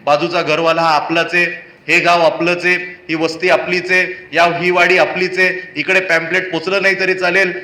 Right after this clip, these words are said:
इथे चिन्ह पोचलं नाही तरी चालेल, इथे स्टिकर पोचले नाही तरी चालेल, असा कुठलाही ओव्हर कॉन्फिडन्समध्ये न जाता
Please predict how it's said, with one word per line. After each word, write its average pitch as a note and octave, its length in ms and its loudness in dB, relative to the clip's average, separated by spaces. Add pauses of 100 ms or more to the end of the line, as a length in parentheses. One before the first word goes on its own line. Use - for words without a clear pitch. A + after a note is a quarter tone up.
इथे D3+ 200 -4
चिन्ह F3 300 -4
पोचलं F3+ 380 -4
नाही F#3 180 0
तरी F#3+ 160 0
चालेल, F3+ 400 0 (220)
इथे D3+ 220 -4
स्टिकर F3+ 320 -4
पोचले F3+ 380 -4
नाही F#3+ 200 0
तरी F#3 160 0
चालेल, F3+ 360 0 (280)
असा D#3+ 300 -2
कुठलाही D3+ 640 -4
ओव्हर C3+ 260 -2
कॉन्फिडन्समध्ये C3+ 800 -8
न C3 200 -4
जाता B2 380 -2